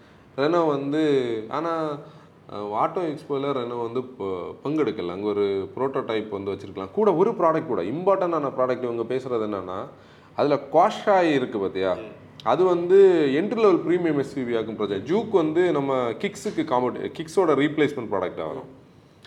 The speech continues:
Speaker 1: எக்ஸ்ட்ரெயில் வந்து நம்ம சி ஃபைவ் ஏர்கிராஸ், Tucson அது கூட எல்லாம் போயிடும். இந்த Qashqai-க்கு கூட வரக்கூடியதுக்கு இவங்க ஒரு செவன் சீட்டர் ஒரு, அஹ், சஃபாரி காம்படிட்டர், எக்ஸ் யூ செவன் டபுள் காம்படிட்டரும் ஒரு ப்ராடக்ட் இருக்கு.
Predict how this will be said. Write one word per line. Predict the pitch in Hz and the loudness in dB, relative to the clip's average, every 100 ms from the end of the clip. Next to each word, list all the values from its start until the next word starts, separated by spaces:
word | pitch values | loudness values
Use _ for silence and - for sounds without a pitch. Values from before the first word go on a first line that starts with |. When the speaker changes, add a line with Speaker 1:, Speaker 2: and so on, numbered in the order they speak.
| - | -2
Speaker 1:
எக்ஸ்ட்ரெயில் | 147 156 - 240 208 | -2 -2 0 4 6
வந்து | 190 185 | 4 2
நம்ம | 165 160 151 143 | 2 2 2 2
சி | 185 | 0
ஃபைவ் | 170 | -2
ஏர்கிராஸ், | 156 139 135 131 123 127 | 2 2 2 0 0 0
Tucson | 170 151 135 123 | -2 0 0 2
அது | 127 123 | 2 2
கூட | 120 | 2
எல்லாம் | 104 98 92 | 0 0 -2
போயிடும். | 85 73 - - - - - - _ - | -6 -8 -16 -20 -20 -20 -20 -20 _ -4
இந்த | 147 175 165 - | -2 0 -2 2
Qashqai-க்கு | 180 220 - 233 214 190 | 2 4 2 2 4 2
கூட | 170 170 151 | 2 2 4
வரக்கூடியதுக்கு | 139 139 135 131 120 117 180 | 4 0 0 0 0 -2 0
இவங்க | 160 156 | 2 4
ஒரு | 143 131 - | 2 0 2
செவன் | 160 202 285 | 2 4 2
சீட்டர் | 254 220 175 151 139 120 | 0 -2 -2 0 0 0
ஒரு, | 117 113 110 104 92 92 92 - - 90 | -2 0 0 0 -2 -8 -16 -20 -20 -16
அஹ், | 95 90 90 - 143 | -14 -12 -12 -4 -2
சஃபாரி | 143 180 160 143 131 120 - | 2 4 4 2 0 -2 -2
காம்படிட்டர், | 117 113 101 101 101 98 | -2 -2 -2 -4 -2 -4
எக்ஸ் | 107 107 | -4 -2
யூ | 104 | -2
செவன் | 120 110 | -2 -2
டபுள் | 104 95 | -2 -2
காம்படிட்டரும் | 113 113 107 98 110 120 107 92 | -4 -4 -4 -4 -4 -4 -4 -6
ஒரு | 92 95 113 | -6 -6 -2
ப்ராடக்ட் | 110 101 - | -2 -2 -8
இருக்கு. | 82 | -14